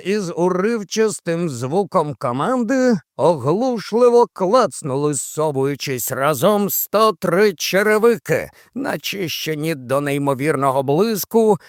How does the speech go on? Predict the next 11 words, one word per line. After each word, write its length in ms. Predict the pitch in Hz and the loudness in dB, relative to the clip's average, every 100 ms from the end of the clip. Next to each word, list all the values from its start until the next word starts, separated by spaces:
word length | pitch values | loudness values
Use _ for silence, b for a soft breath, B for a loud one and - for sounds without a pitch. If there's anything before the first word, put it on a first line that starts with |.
| b b | b b
і 160 | 151 202 | -2 0
вісімдесят 1080 | 190 175 180 180 160 175 160 - 208 208 147 | 0 -2 -2 -2 0 0 0 0 0 0 -4
сім 460 | - 160 196 190 - | -4 0 0 -2 -2
кадетів 880 | 185 185 156 214 180 131 117 113 | 2 2 4 4 4 0 -6 -6
випускного 920 | 113 127 131 156 - - 151 147 127 139 | -2 -4 -2 -4 -4 -4 -2 0 0 0
класу 800 | - 185 202 165 - 190 180 139 - | 2 4 4 2 0 0 0 -2 -8
зімкнулися 1040 | 110 113 190 180 185 208 156 117 117 131 | -6 0 0 0 -2 0 0 0 -4 -2
у 140 | 123 127 | 0 0
єдиний 600 | 123 117 190 165 165 160 | 0 0 0 2 0 0
металевий 680 | 151 143 123 127 127 135 127 | 0 0 0 0 0 -2 -6
фронт. 640 | - 127 117 85 76 _ | -6 -2 -2 -6 -14 _